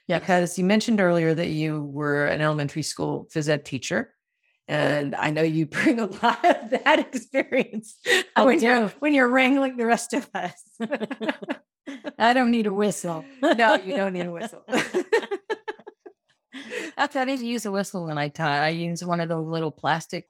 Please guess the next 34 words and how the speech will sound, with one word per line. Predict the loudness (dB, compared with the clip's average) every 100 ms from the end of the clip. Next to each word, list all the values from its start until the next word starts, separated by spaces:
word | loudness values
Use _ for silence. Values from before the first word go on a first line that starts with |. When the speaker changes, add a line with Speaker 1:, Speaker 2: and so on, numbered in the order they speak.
| _ _ _ _
Speaker 1:
whistle | -4 -2 -2 -2
things | 0 -2 -2
with | -8 _ _
three | -4 -4
holes | -4 -8 -8 -10
in |
it. | -10 2
Speaker 2:
Oh, | 6 8 8 4 -2 _ _ _ _ _ _ -6
like | -4
an | -2
ocarina? | -2 -2 -4 -2 0
Speaker 1:
Yeah, | 2 4 6 6 4
Speaker 2:
Oh. |
Speaker 1:
just, | 2 -4 -10 _ -14 -12 -6
'cause | 2
that | 4 6
way | 4
it |
wasn't | 2 0 -4
so | -4 -2
loud. | 0 0 0 -4 -4
Speaker 2:
Yeah. | 2 4 4
Speaker 1:
The | 2
kids | -2 -4 0
loved | 0 0 -4
it, | -10 -10
so. | -4
Speaker 2:
Yeah. | -2 -2 -6 -12 -12
Speaker 1:
<laughs> | -10 -12 _
And | -12 -10 -6
beef | -8
for | -6 -8
the | -8
kids. | -8 -10 -12